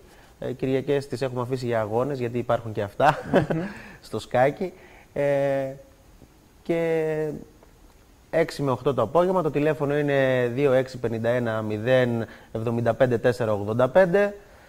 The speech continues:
Speaker 1: Ε, μπορεί να μας επισκεφθεί και στο blog του συλλόγου μας ή στο, και στο, πλέον έχουμε και σελίδα στο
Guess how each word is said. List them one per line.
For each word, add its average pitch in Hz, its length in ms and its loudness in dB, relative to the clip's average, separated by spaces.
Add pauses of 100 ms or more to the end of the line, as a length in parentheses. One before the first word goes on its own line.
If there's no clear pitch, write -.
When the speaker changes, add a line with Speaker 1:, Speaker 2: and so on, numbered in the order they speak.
(200)
Speaker 1:
Ε, 147 360 2
μπορεί 147 260 4
να 151 100 0
μας 135 160 -2
επισκεφθεί 127 540 -2
και 131 80 0
στο 123 260 -4
blog 135 140 2
του 131 80 -8
συλλόγου 127 380 0
μας 120 320 -2
ή 123 680 0
στο, 107 580 -4
και 135 100 -4
στο, 127 140 -4
πλέον 131 340 0
έχουμε 127 220 -2
και 127 200 0
σελίδα 117 300 -2
στο 104 160 -8